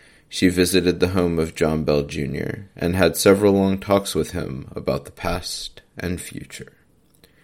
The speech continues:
She said there was a reason for stopping Betsy's marriage and for the death of John Senior, but it was never explained. She said that she would return again in a hundred years.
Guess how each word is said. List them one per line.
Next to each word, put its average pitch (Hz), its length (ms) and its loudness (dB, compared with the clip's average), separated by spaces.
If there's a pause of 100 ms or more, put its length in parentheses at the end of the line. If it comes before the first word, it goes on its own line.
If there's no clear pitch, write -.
(500)
She - 220 -2
said 104 260 6
there 113 100 6
was 107 200 4
a 101 80 4
reason 92 480 0
for - 160 -6
stopping - 520 -2
Betsy's 76 460 -2
marriage - 800 -6
and 95 260 2
for 95 180 2
the 92 120 4
death 85 320 2
of 80 140 -2
John 78 300 2
Senior, - 580 -8 (300)
but - 140 2
it - 100 2
was - 200 -4
never 65 260 -6
explained. - 880 -10 (840)
She - 240 -2
said 85 520 2
that 76 140 4
she - 160 -2
would 82 160 4
return 82 380 0
again 92 420 2
in 78 220 -4
a 78 80 -4
hundred 78 480 -6
years. - 680 -10